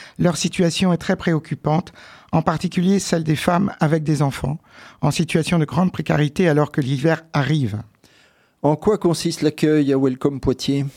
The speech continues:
Speaker 1: L'accueil consiste à assurer un toit, le repas du petit déjeuner et le repas du soir, pour permettre à la personne de souffler, de se reposer,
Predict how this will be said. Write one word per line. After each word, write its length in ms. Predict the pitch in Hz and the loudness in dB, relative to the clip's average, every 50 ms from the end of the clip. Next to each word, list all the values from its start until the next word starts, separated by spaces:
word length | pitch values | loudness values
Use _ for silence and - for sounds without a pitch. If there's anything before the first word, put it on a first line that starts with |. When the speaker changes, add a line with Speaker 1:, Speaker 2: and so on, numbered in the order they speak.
| - - _ _ _ _ - | -18 -20 _ _ _ _ -2
Speaker 1:
L'accueil 360 | - 196 208 202 262 269 262 - | 0 0 0 2 0 0 0 0
consiste 400 | - 196 196 226 214 - - 202 | -2 -2 0 0 -2 0 0 0
à 60 | 185 | 0
assurer 320 | 180 165 - 196 - 180 | 0 0 -2 0 0 2
un 140 | 160 143 135 | 2 2 0
toit, 500 | - - - 143 135 147 180 262 - _ - - - - - - | -2 -2 -2 0 2 2 2 0 -2 _ -20 -20 -20 -20 -20 -6
le 160 | - 185 190 196 | -2 0 0 2
repas 320 | 156 170 165 - 180 170 | 2 0 0 2 0 0
du 120 | 147 156 | 0 -2
petit 260 | - - 151 - - 131 | -2 -2 -2 -2 -2 -2
déjeuner 580 | 151 147 135 123 127 123 131 143 180 220 233 | 0 0 0 0 2 2 2 4 4 4 2
et 40 | 202 | 2
le 120 | 160 156 | 2 2
repas 300 | 156 143 165 156 175 165 | 2 0 0 0 0 -2
du 120 | 147 139 135 | -2 -2 -8
soir, 540 | - - - 131 131 139 165 214 220 - _ - - - - - - _ - | -10 -6 -2 0 0 2 2 0 -4 -8 _ -20 -20 -20 -20 -20 -20 _ -6
pour 120 | 147 - | -6 -2
permettre 420 | - 196 180 190 208 202 - - | 0 2 2 4 2 0 0 -2
à 40 | 180 | 0
la 120 | 165 165 160 | 0 0 2
personne 380 | - 156 143 - - 185 175 | 0 -2 -2 0 0 2 2
de 80 | 156 151 | 2 0
souffler, 480 | - - 180 160 - - 156 160 170 | -2 -4 -6 -6 -4 0 0 0 0
de 60 | 170 - | 0 -2
se 120 | - 160 | -4 -2
reposer, 600 | 143 170 156 - 160 151 131 143 156 185 214 220 | -2 -2 -2 0 0 -2 0 0 0 0 0 -2